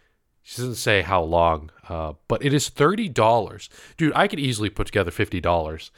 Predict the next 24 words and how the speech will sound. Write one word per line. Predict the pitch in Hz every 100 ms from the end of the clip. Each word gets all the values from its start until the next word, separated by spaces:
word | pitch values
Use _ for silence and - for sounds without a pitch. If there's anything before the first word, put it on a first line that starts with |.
| - -
We | - 120
get | 117
a |
girl | 98 104 101 92 -
on | 101 92 90
board | 92 90 87
on | 95 90
our | 85
Warzone | 82 92 87 87 80
squad. | - 85 80 82 - _ _ _ _ _ _ -
And | 139
I, | - 151 - _ _ _ _ _ 135
I |
wanna | 196 214
see | -
how | 147 156
this | 127 -
goes. | 117 87 80 - - _ _ _
Um, | 107 98 95 -
I | 123
feel | - 240
like, | 233 151 - - _ _ _ _ _ _ _ _ _ _ _ _ _ _ _ -
all | 117
right, | 92